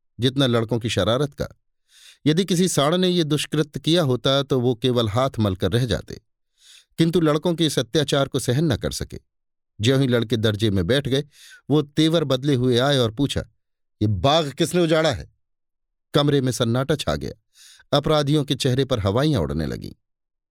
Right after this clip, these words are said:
मिडिल कक्षा के पच्चीस विद्यार्थियों में कोई ऐसा न था जो इस घटना को न जानता हो,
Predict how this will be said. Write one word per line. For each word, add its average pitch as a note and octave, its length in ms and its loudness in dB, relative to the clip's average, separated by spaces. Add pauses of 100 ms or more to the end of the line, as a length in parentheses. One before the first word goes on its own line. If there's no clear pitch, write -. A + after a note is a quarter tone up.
(260)
मिडिल B2 260 2
कक्षा A#2 340 -2
के A2+ 180 -4 (440)
पच्चीस D3+ 400 -2
विद्यार्थियों B2+ 680 0
में A#2 140 0
कोई A2+ 220 0
ऐसा G2+ 240 0
न C3+ 140 2
था A#2+ 240 -6 (400)
जो D3+ 140 2
इस B2+ 140 0
घटना B2+ 360 0
को A#2 100 -4
न B2 120 0
जानता C#2+ 360 -4
हो, A#1+ 180 -12